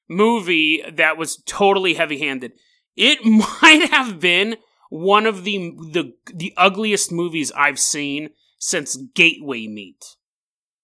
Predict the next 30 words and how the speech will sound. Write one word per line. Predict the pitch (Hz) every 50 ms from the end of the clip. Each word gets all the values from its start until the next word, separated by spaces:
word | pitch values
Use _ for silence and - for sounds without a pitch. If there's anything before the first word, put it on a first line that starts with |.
| _ _ _ _ _ _
And | - 208 226
the | 233 220
fact | - - 247 247 262 262 262 -
that | - 254 240 220 208
I'm | 208 208 208
comparing | - 220 196 - 208 202 214 214
it | 220 208 208
to | - 220 220
a | 196
movie | 185 180 180 185 180 214 190
called | - - - 202 196 175 151 139 120
Gate-, | - 151 156 160 165 - - 151
<laughs> | - - - 64 - 98 - - - - - -
Gateway | - 202 196 220 233 220 214 233 254 262 262 262
Meat | 262 262 294 285 311 320 311 - - - - - - -
should | - - - - 269 262 190 - -
tell | - - - 214 226 240 254 247
you | 226 226 226 226
the | 196 220 202
level | 180 180 180 175 160 170 180 175 180 - -
of | 160 151 147 143 143 139 139 131 _ _ _ _ _ _ _ _ _ _ _ _ _ _ -
the, | 165 170 226 - -
I, | - 214 214 208
the | 220 208 240 269
movie | 226 254 311 349 359 381 359 359 359 320 247 247
is | 233 -
like | 208 220 226 202 -
watching | 196 196 185 190 - 202 170 156
cancer | - - - 160 147 151 - - - 135 123
grow. | 120 110 - 120 113 101 90 - _